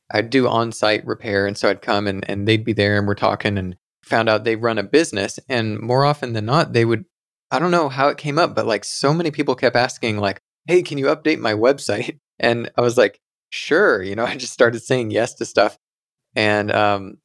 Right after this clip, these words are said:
got into web design that way and started getting so much work. Like, I couldn't really handle it myself. And I was really enjoying the design aspect of it a lot. You know, I knew a little bit of H T M L, C S S, but I wasn't really a developer, more of, like, a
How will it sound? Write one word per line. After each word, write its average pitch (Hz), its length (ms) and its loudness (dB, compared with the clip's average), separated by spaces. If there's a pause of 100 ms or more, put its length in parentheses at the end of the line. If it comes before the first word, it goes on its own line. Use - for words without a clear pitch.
(120)
got 117 260 2
into 117 520 -2
web 107 360 0
design 110 480 0
that 98 240 0
way 160 320 2 (240)
and 107 420 0 (360)
started 151 500 0
getting 143 240 0
so 147 180 -2
much 135 240 -2
work. 131 520 2
Like, 113 160 -2
I 110 80 0
couldn't 143 240 -2
really 123 220 2
handle 117 280 2
it - 120 0
myself. 113 680 -2 (240)
And 101 540 2 (480)
I 120 80 2
was 110 160 -2
really 131 260 2
enjoying 110 540 0
the 104 80 2
design 101 560 -4
aspect 131 480 0
of 143 120 2
it 143 80 2
a 139 60 4
lot. 139 300 2 (460)
You 160 100 -2
know, 127 100 4
I 120 60 4
knew 131 220 2
a 113 40 2
little 110 200 2
bit 107 120 2
of 101 80 0
H 107 220 -2
T - 80 -10
M 110 60 -2
L, 104 80 2
C 110 200 -2
S 104 140 -4
S, 101 180 0
but 104 140 0
I 104 40 0
wasn't 117 260 0
really 107 180 2
a 101 40 0
developer, 101 460 0
more 101 220 0
of, 98 100 -4
like, 104 180 2
a - 160 2